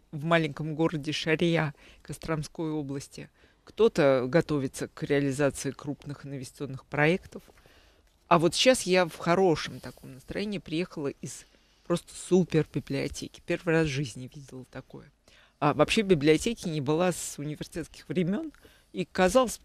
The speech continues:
там до сих пор вот эти вот, э, всякие формуляры, там клеют чего-то там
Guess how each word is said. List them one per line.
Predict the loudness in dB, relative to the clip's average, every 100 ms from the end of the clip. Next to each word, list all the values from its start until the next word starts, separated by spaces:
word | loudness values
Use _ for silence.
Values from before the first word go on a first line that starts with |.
| 0
там | 0 2
до | -2
сих | -6
пор | -6 -6
вот | -6 -8 -8
эти | -8 -8
вот, | -12 -12 -16
э, | -14 -14 -16
всякие | -14 -14 -14 -18
формуляры, | -14 -8 -2 4 4 4 0
там | -6 -8 -10 -12 -14 -20 -4
клеют | 6 8 6 2
чего-то | -6 -8 -10 -14
там | -20